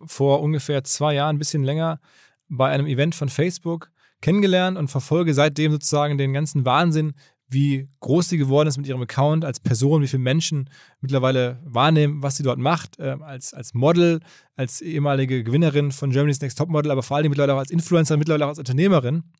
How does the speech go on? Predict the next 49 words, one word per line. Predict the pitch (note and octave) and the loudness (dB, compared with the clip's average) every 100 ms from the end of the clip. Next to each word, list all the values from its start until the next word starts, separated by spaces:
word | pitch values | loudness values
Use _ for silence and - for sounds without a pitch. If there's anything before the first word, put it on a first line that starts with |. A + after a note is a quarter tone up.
| _ _ | _ _
Und | D3+ | -6
so | C3+ | -2
habe | D3 D3 | 0 0
ich | |
da | D#3 | -2
irgendwie, | C#3+ C#3 C3+ B2 _ _ _ _ _ - _ | -2 -2 -4 -6 _ _ _ _ _ -20 _
als | D#3+ D#3 | -2 -2
jetzt | D3 | -2
die | |
Chance | - D#3+ E3+ | 2 2 2
da | D#3+ F3 | 4 4
war, | F3 D#3+ - - - - | 6 4 0 -20 -20 -8
mit | F3 F3 | -6 -2
ihr | F3+ | -2
zu | F3+ | -2
sprechen, | - F3 D#3+ | -4 -4 0
sofort | D#3+ C#3 D#3+ D#3+ - | 0 2 0 0 -6
zugeschlagen. | - A3+ G#3+ D3 C3+ D3 D3 | -6 -2 0 2 2 2 0
Besonders | C3 F#3+ G#3 - - | 2 4 4 2 0
cool | F#3 F3+ _ - - | 0 0 _ -20 -20
fand | - D#3+ E3+ | -4 -2 0
ich, | D#3+ - | -2 -4
dass | - C#3+ - | -4 -4 -4
sie | G3+ C#3 | -4 -2
das | E3 - | 0 0
gemeinsam, | C3 E3+ G3+ D#3+ C3+ - _ | 2 4 4 2 0 -10 _
ähm, | D3 C3 | -4 -2
hat | C3+ | -2
machen | D3+ D3 D3 | -4 -4 0
wollen | C3+ C#3+ C#3 _ _ - | 0 0 -2 _ _ -8
mit | D#3+ | -2
ihrem | D#3 C3 | 0 -2
Freund, | - C3 E3+ G3+ - | 0 2 2 0 -6
einem, | E3 C3+ C3 B2 _ _ - | -2 -2 -2 -6 _ _ -10
ähm, | B2 A#2+ C3 | -6 -6 -4
weiteren | - D#3+ E3+ F3 E3 - _ | 0 0 2 2 2 -2 _
riesengroßen | - C#3 F#3 F3+ E3+ D3 E3 E3+ | -6 -2 0 2 2 2 0 0
Influencer | F3 F#3+ F3+ F3 F3 E3+ | -4 0 0 0 -2 -4
aus | C3+ | -6
YouTube | - F#3 G3 F#3 | -6 -4 -2 -2
herausgewachsen, | D#3 C#3+ D3+ - C#3 E3 - D3 | 0 0 0 -2 -4 -2 0 0
mittlerweile | C#3+ C3+ D3 D#3 | 0 0 0 0
auch | |
bei | C#3+ | -4
Instagram | E3 F3 F3 D3 | -6 -4 -4 -4
groß, | C#3 D3 | -4 -4
mehrere | D#3+ D#3 D3+ | -4 -2 0
Millionen | D3 C#3+ D3+ | 0 0 -2
Follower. | C#3 F3 D#3+ D#3 | -2 -2 0 -2